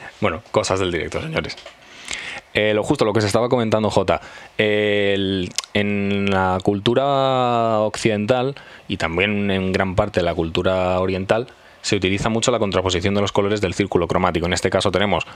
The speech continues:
a los protagonistas, digamos, bueno, no todos son, iba a decir a los buenos, aunque no todos son buenos. El caso que tenemos a los protagonistas, por así decirlo, vestidos en chándal de color verde, que realmente no es el típico verde, verde, verde.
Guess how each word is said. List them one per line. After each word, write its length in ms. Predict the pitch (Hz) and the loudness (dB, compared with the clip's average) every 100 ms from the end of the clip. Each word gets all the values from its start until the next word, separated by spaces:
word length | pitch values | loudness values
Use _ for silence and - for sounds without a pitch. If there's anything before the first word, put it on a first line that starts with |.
| - | -4
a 80 | 95 | -2
los 100 | 90 | 0
protagonistas, 640 | - 90 80 104 110 90 | 0 0 2 0 0 0
digamos, 340 | 85 95 95 - - | 0 2 0 -4 -2
bueno, 180 | 104 82 - | -2 -2 -6
no 140 | 90 | -6
todos 280 | - 90 90 | 0 0 0
son, 280 | - 95 92 - - - - | 0 0 -2 -12 -20 -12 -4
iba 140 | 117 | 0
a 20 | 107 | 2
decir 240 | 110 110 - | 0 -2 -2
a 60 | 98 | 0
los 140 | 98 | 0
buenos, 300 | 92 131 92 - | 0 0 -2 -4
aunque 200 | 95 90 | -4 0
no 100 | 92 | 2
todos 120 | 101 | 2
son 160 | 101 92 | 2 2
buenos. 260 | 139 - - - - - - - - - - | 0 0 -10 -18 -18 -16 -18 -20 -20 -18 -4
El 100 | 123 | 0
caso 180 | 123 139 | 2 2
que 60 | |
tenemos 240 | 123 113 98 | 2 2 2
a 40 | |
los 120 | 92 | 0
protagonistas, 720 | - - 92 90 95 135 - 87 | -4 -2 0 2 2 2 0 0
por 120 | 95 | 0
así 140 | 95 | 0
decirlo, 360 | 95 107 92 73 - - | 0 0 -2 -6 -10 -2
vestidos 440 | - - 123 90 | -2 2 0 0
en 120 | 87 | -2
chándal 340 | - 117 110 87 | 0 2 2 0
de 80 | 90 | 0
color 280 | 90 107 101 | 2 0 0
verde, 420 | 110 135 123 - - - | 0 2 -2 -4 -14 -12
que 80 | - | -4
realmente 440 | 98 110 123 127 135 | 0 2 0 0 0
no 80 | |
es 80 | 120 | 2
el 100 | 113 | 0
típico 340 | 101 117 104 101 | 0 0 0 2
verde, 260 | 104 104 | 2 2
verde, 260 | 101 98 92 | 0 0 2
verde. 280 | 156 113 | 0 0